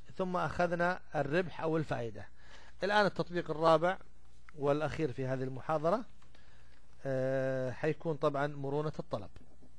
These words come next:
إذن أربعة، التطبيق الاقتصادي الرابع وهو مرونة الطلب.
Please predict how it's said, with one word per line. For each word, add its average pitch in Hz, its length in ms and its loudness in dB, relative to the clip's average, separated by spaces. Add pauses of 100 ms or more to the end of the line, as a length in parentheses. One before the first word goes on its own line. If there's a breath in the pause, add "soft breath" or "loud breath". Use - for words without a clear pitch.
إذن 123 160 -4
أربعة، 139 460 0 (160)
التطبيق 131 400 -4
الاقتصادي 127 420 -2
الرابع 151 420 2
وهو 135 400 -2 (400 soft breath)
مرونة 135 400 -2
الطلب. - 300 -8